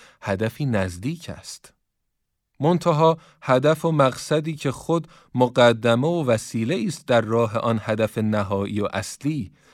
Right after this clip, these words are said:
بلکه برداشتن هر گامی در عین اینکه وسیله‌ای برای حصول نتیجه نهایی است، خود نتیجه چندین مقدمه دیگر و هدفی نزدیک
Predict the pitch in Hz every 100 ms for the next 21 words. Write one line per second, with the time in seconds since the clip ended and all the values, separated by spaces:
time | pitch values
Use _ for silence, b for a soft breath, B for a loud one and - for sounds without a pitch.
0 | b - 147 156 165 139 131 131 131 123
1 | 156 165 139 151 143 127 160 185 175 160
2 | 147 B B 113 127 - 170 190 190 175
3 | 156 165 156 156 143 139 - 147 190 175
4 | 139 135 151 147 120 127 - 160 160 143
5 | 123 - 110 120 120 117 104 107 117 170
6 | 147 - B B B - 147 165 - b
7 | 120 117 - 113 113 165 156 - 123 113
8 | 120 185 143 113 107 101 104 123 156 110
9 | 104 117 131 117 98 104 123 131 135 107
10 | 101 90 139 127 -